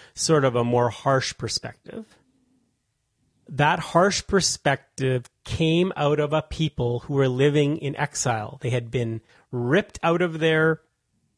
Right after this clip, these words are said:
homes and brought to a different place. They were being oppressed. They were being controlled. There was no love lost for people who they d-,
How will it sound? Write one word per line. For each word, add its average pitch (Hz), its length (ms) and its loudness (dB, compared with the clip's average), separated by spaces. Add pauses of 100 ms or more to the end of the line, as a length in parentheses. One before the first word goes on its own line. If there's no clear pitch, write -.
(240)
homes 131 640 0 (480)
and 127 220 -2
brought 135 420 2
to 185 160 0
a 175 60 2
different 156 400 -2
place. 127 720 -2 (420)
They 131 220 0
were 127 120 2
being 127 300 -4
oppressed. - 800 -2 (100)
They 135 160 -2
were 123 140 -4
being 117 260 -6
controlled. 127 920 0 (960)
There 156 120 4
was 147 220 4
no 156 220 8
love 180 380 4
lost 143 440 2
for 135 180 0
people 135 540 0
who 139 220 2
they 139 160 4
d-, 131 180 -4